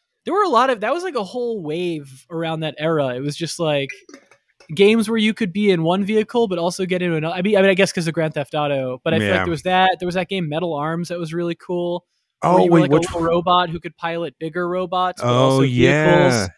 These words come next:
Speaker 2: Yeah, yeah,
Speaker 1: Yeah.
Speaker 2: yeah. That, yeah, there was
Speaker 1: Um,
Speaker 2: this, um, there was this game called, I think, Blast Corps or something like
Speaker 1: Oh,
Speaker 2: that for
Speaker 1: for
Speaker 2: the
Speaker 1: N sixty-four?
Speaker 2: sixty-four.
Speaker 1: Yeah.
Speaker 2: Yeah, that, that you could do a similar thing, or, or maybe it was some, it was something like that where you could, like,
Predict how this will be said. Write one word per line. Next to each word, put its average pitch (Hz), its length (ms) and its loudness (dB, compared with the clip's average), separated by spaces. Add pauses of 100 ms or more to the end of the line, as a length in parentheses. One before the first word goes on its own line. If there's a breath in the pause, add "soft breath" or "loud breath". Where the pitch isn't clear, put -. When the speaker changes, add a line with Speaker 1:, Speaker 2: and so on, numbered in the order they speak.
Speaker 2:
Yeah, 135 380 2
yeah, 139 180 2
Speaker 1:
Yeah. 160 220 4
Speaker 2:
yeah. 135 400 2 (240)
That, 101 200 -2
yeah, 120 320 2
there 147 100 6
was 147 100 2
Speaker 1:
Um, - 20 -2
Speaker 2:
this, 143 180 -2
um, 110 320 2 (500)
there 123 120 6
was 147 120 6
this 165 200 0
game 120 580 2
called, 98 400 0 (300)
I 101 80 -4
think, 123 360 0
Blast 92 680 -2
Corps 170 580 4 (540 soft breath)
or 92 240 -2
something 131 200 -2
like 160 100 4
Speaker 1:
Oh, 180 80 6
Speaker 2:
that 151 140 2
for - 60 -14
Speaker 1:
for 156 80 -4
Speaker 2:
the 151 40 0
Speaker 1:
N 165 60 0
sixty-four? 175 640 -4
Speaker 2:
sixty-four. - 60 -20 (160)
Speaker 1:
Yeah. 170 200 2
Speaker 2:
Yeah, 120 140 4
that, 110 240 -2
that 110 80 -8
you 107 80 -12
could 107 120 -6
do 117 140 2
a 95 60 -2
similar 104 340 -4
thing, 92 220 -6
or, 87 120 -4
or 101 140 0
maybe 147 220 2
it - 20 2
was 120 60 -2
some, 131 160 -6
it 147 40 -2
was 131 100 0
something 175 100 0
like 110 140 2
that 92 120 -2
where 95 80 0
you 101 60 -2
could, 131 120 0
like, 101 260 0